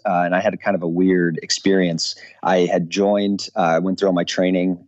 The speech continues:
got into my unit, and I got orders that month that I'd be deploying. So I was deployed the f-, or put on active orders again that following month.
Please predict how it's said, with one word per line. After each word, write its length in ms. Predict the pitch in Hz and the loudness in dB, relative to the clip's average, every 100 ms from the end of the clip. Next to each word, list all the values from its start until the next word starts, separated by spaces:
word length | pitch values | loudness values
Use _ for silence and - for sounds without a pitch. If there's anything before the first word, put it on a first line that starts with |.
| - | -4
got 200 | 92 92 | 0 2
into 180 | 90 95 | 0 0
my 80 | 85 | 0
unit, 320 | 90 92 85 | 0 0 0
and 80 | 85 | -2
I 100 | 82 | 0
got 180 | 82 - | 0 -2
orders 540 | 92 87 85 80 - _ | -4 -2 -2 -4 -8 _
that 220 | 87 90 90 | -2 -2 0
month 360 | 90 85 - | -4 -4 -8
that 220 | - 80 - | -4 -4 -2
I'd 120 | 90 | -4
be 120 | 85 | -4
deploying. 640 | 73 - - 95 85 78 | -4 -8 -2 0 0 -4
So 340 | - 90 80 - _ _ - | -4 -2 -2 -4 _ _ -2
I 80 | 90 | 0
was 160 | 87 | 0
deployed 480 | - 90 - 98 92 | -4 -4 0 2 2
the 80 | 85 | -2
f-, 140 | - _ _ _ - | -8 _ _ _ -2
or 100 | 90 | -2
put 220 | - 101 | 0 -2
on 200 | 92 85 | 0 -2
active 360 | 98 92 - 82 | -4 -4 -4 -6
orders 360 | 98 92 92 87 | -6 -6 -6 -4
again 300 | 90 90 85 | -2 -2 -4
that 200 | - - | -6 -2
following 420 | 92 90 87 87 | 0 0 -2 -4
month. 360 | 92 101 - | -2 -4 -6